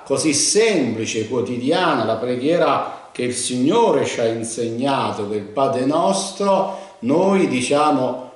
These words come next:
"Venga, Padre, venga il tuo regno". E ogni volta nella messa, più volte, noi diciamo:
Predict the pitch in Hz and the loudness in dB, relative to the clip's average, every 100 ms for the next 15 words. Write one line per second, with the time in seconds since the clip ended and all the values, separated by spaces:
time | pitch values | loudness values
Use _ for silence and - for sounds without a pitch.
0 | - - 98 202 185 - 95 92 - - | -20 -8 0 2 2 0 -2 -8 -14 -12
1 | - 175 175 139 123 110 101 147 196 196 | -2 0 2 2 2 2 2 2 4 4
2 | 135 117 107 104 98 - 110 - - 127 | 2 0 -2 -4 -6 -6 -6 -8 -4 0
3 | 110 104 120 131 110 95 - - - _ | 2 2 2 2 0 -2 -8 -18 -20 _
4 | - - - - - 180 220 208 190 214 | -20 -20 -20 -10 0 2 4 2 2 2
5 | 240 233 170 151 147 156 175 214 208 - | 2 2 0 2 2 2 2 2 0 -2
6 | - 170 151 151 - 220 202 151 208 220 | -2 0 0 0 -2 -4 -4 0 2 4
7 | 120 107 107 - - 117 113 - - - | 2 0 -4 -8 -4 -2 -2 -6 -18 -4
8 | 135 175 160 147 147 151 147 139 135 131 | 0 2 2 2 0 2 4 2 2 0
9 | 127 127 - | -2 -6 -14